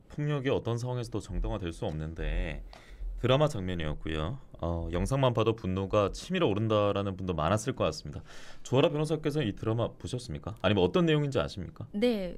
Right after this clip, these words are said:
Speaker 2: 드라마 재밌게 봤고
Speaker 1: 예, 예.
Speaker 2: 분노하는 이제 주변의 아주머니들의 반응도 열심히
Speaker 1: 네.
Speaker 2: 보고 그랬습니다.
Speaker 1: 근데 실제로 이런 일을 겪고 변호사님 찾아오는 분들도 많을 거잖아요.
Speaker 2: 네, 실제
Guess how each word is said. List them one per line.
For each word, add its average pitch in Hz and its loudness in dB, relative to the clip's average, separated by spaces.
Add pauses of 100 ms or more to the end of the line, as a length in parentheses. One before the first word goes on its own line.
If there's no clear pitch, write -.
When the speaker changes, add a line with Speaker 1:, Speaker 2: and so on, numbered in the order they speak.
Speaker 2:
드라마 208 2
재밌게 190 -4
봤고 190 -4
Speaker 1:
예, - 2
예. 80 0 (260)
Speaker 2:
분노하는 208 0
이제 160 0 (180)
주변의 170 -4
아주머니들의 175 -4
반응도 165 -4
열심히 165 0
Speaker 1:
네. 151 -6
Speaker 2:
보고 156 -6
그랬습니다. 156 -2
Speaker 1:
근데 139 2
실제로 180 0
이런 135 2
일을 139 0
겪고 117 -2
변호사님 107 -2
찾아오는 131 -4
분들도 98 -6
많을 80 -4
거잖아요. - -4 (380)
Speaker 2:
네, 254 2
실제 320 4